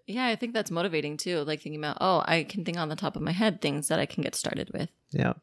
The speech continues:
Speaker 2: So that is the smart goals exercise. Definitely wanna hear from everybody who is following along and doing these goals. If you use this, is it beneficial?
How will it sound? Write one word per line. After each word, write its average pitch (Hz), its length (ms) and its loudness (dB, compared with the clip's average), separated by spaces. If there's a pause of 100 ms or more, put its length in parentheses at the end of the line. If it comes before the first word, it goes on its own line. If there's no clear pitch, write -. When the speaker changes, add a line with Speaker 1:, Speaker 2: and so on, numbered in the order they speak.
(180)
Speaker 2:
So 123 340 8 (480)
that 160 340 12
is 156 460 12 (140)
the 139 420 6 (140)
smart 143 320 4
goals 123 200 8
exercise. 110 680 4
Definitely 208 320 10
wanna 151 320 8
hear 151 260 8
from 135 160 2
everybody 123 720 6
who 135 180 6
is 123 140 4
following 165 300 8
along 139 500 10
and 123 160 -2
doing 135 240 6
these 123 180 4
goals. 131 480 8 (340)
If 139 140 10
you 143 60 10
use 156 440 10
this, 160 480 10 (140)
is 131 140 8
it 127 100 4
beneficial? 151 880 10